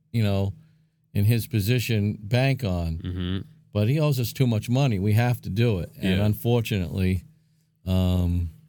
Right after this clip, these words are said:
Speaker 1: you know, it's gonna come out of our profit, but
Speaker 2: Yeah.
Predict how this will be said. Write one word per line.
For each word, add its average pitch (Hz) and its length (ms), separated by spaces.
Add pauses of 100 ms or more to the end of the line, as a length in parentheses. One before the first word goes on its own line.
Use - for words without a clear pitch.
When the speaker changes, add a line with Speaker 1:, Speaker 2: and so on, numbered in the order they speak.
(380)
Speaker 1:
you 101 120
know, 87 400 (260)
it's - 140
gonna 98 180
come 101 220
out 101 200
of 98 140
our 95 160
profit, 107 680
but 85 200 (200)
Speaker 2:
Yeah. 90 280